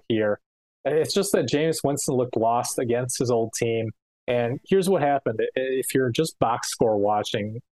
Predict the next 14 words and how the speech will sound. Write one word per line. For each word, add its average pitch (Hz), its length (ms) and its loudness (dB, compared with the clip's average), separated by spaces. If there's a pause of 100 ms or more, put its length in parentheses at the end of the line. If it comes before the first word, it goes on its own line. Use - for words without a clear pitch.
(220)
Olave 123 580 2
did 110 160 0
not 117 220 0
seem 143 400 0
good, 190 260 2
but 120 140 0
he 202 120 -2
was 214 220 -2
open 139 300 0 (260)
deep 120 300 -2 (160)
on 110 140 -4 (120)
three 139 320 2
big 135 260 2
throws. 110 460 0